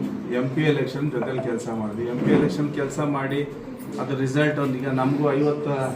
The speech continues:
ಎರಡೂವರೆ ಸಾವಿರ ಮತ ಕೊಟ್ಟಿದ್ರು ಜನ. ಎಲ್ಲರೂ ಈಗ ನಾವು ಕಾಂಗ್ರೆಸ್ ಪಕ್ಷಕ್ಕೆ ಸೇರ್ಪಡೆಗೊಂಡಾಗ, ಆ, ಮತಗಳು ಎಂ ಪಿ ಎಲೆಕ್ಷನಲ್ಲಿ ಹೆಚ್ಚು ಬಂತು. ಒಂದಷ್ಟು ಒಂದು ನಿರ್ಣಾಯಕದ ಘಟ್ಟಕ್ಕೆ,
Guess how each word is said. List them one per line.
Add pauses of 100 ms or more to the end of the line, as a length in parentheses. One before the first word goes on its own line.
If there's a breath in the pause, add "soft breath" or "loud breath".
(260)
ಎರಡೂವರೆ
ಸಾವಿರ
ಮತ
ಕೊಟ್ಟಿದ್ರು
ಜನ. (1200)
ಎಲ್ಲರೂ (600)
ಈಗ
ನಾವು
ಕಾಂಗ್ರೆಸ್
ಪಕ್ಷಕ್ಕೆ
ಸೇರ್ಪಡೆಗೊಂಡಾಗ, (1000)
ಆ, (640)
ಮತಗಳು (1000)
ಎಂ
ಪಿ
ಎಲೆಕ್ಷನಲ್ಲಿ
ಹೆಚ್ಚು
ಬಂತು. (540)
ಒಂದಷ್ಟು (540)
ಒಂದು
ನಿರ್ಣಾಯಕದ
ಘಟ್ಟಕ್ಕೆ,